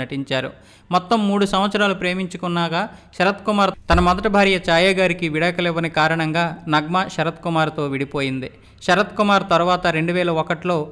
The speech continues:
రాధికా గారిని వివాహం చేసుకున్నాడు. తర్వాత రెండు వేల ఒకటిలో సౌరభ్ గంగోలీ, నగ్మ ప్రేమలో పడ్డారు. వీరిద్దరూ బాగా ప్రేమించుకున్నాక గంగోలీ క్రికెట్లో బాగా బిజీ అవడంతో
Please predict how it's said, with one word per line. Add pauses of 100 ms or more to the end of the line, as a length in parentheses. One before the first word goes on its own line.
(100)
రాధికా
గారిని
వివాహం (100)
చేసుకున్నాడు. (400)
తర్వాత (100)
రెండు
వేల (120)
ఒకటిలో (360)
సౌరభ్
గంగోలీ, (180)
నగ్మ (120)
ప్రేమలో (100)
పడ్డారు. (360)
వీరిద్దరూ (140)
బాగా (100)
ప్రేమించుకున్నాక (640)
గంగోలీ
క్రికెట్లో (120)
బాగా
బిజీ (160)
అవడంతో